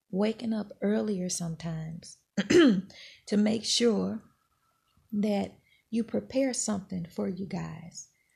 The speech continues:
You know, maybe it's fixing his coffee every morning.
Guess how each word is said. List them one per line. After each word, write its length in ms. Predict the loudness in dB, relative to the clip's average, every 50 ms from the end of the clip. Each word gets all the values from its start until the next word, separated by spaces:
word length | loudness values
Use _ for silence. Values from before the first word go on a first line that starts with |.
| _ _ _ _
You 120 | 2 4 4
know, 160 | 4 4 4
maybe 500 | 4 2 2 2 0 0 0 -2 -2 -2
it's 140 | -2 -4 -4
fixing 380 | -4 -4 -4 -4 -4 -4 -4
his 180 | -4 -4 -4 -6
coffee 640 | -8 -8 -6 -6 -6 -6 -8 -10 -10 -12 -12 -14 -18 _ _ _ _ -4
every 260 | -4 -2 -2 -2 -2
morning. 460 | -2 -2 -2 -4 -4 -6 -8 -12 -14